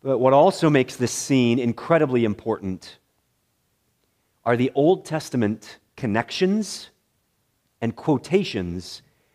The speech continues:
that are laced all through it. And we don't have time to work through all of them, but we're gonna touch on a few as we go through the text today. And the fact that there, that there are so many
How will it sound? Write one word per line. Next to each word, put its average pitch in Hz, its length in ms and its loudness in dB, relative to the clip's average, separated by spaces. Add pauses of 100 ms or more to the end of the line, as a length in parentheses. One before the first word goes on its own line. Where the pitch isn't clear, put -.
(200)
that 117 140 0
are 107 140 0
laced 104 840 -6 (500)
all 120 200 2
through 95 260 -4
it. 71 100 -18 (1300)
And 101 80 -8
we 117 60 2
don't 165 140 6
have 170 140 4
time 160 380 2
to 151 100 -2
work 139 220 0
through 147 160 -2
all 135 260 4
of 113 100 0
them, 110 180 2
but 123 80 -2
we're 123 80 -4
gonna 117 140 0
touch 160 300 -6
on 139 100 -2
a 120 40 -4
few 110 580 -2 (340)
as 120 180 0
we 123 100 -2
go 117 160 2
through 131 260 -4
the 123 80 -2
text - 520 -6
today. 98 520 -2 (720)
And 113 80 -4
the 110 40 -4
fact 190 400 2
that 180 120 0
there, 156 280 -4
that 143 140 0
there 165 100 0
are 143 160 4
so 156 320 0
many 147 520 2